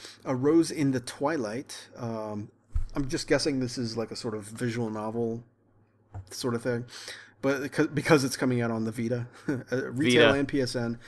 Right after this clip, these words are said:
Speaker 1: and also P C
Speaker 2: <laughs>
Speaker 1: for thirty-nine ninety-nine. Uh, my
Speaker 2: Yeah.
Speaker 1: best guess is it's like a Danganronpa sort of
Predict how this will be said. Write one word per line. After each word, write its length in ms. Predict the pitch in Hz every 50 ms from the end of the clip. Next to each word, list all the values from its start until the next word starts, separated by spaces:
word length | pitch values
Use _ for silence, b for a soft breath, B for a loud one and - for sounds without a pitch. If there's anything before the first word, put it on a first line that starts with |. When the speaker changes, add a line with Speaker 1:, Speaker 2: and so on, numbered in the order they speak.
| B B B
Speaker 1:
and 120 | 151 156 165
also 200 | 170 - - 143
P 180 | 127 - 131 117
C 160 | - - -
Speaker 2:
<laughs> 220 | - - - 185 -
Speaker 1:
for 260 | 117 107 107 107 120 -
thirty-nine 520 | - - 123 117 113 110 110 107 107 104
ninety-nine. 440 | 101 101 101 101 101 101 101 104 110 - B B B B B B B B _ - -
Uh, 140 | 127 120 120
my 120 | 143 147
Speaker 2:
Yeah. 60 | 147
Speaker 1:
best 240 | 151 151 127 - -
guess 280 | 123 110 104 101 - 110
is 420 | 104 101 98 95 - - - - -
it's 180 | 131 117 - -
like 100 | - -
a 60 | 110
Danganronpa 960 | 101 101 110 107 104 104 104 104 101 101 104 101 98 - - 104 98 95 95
sort 220 | - - - 101 101
of 300 | 98 98 101 98 -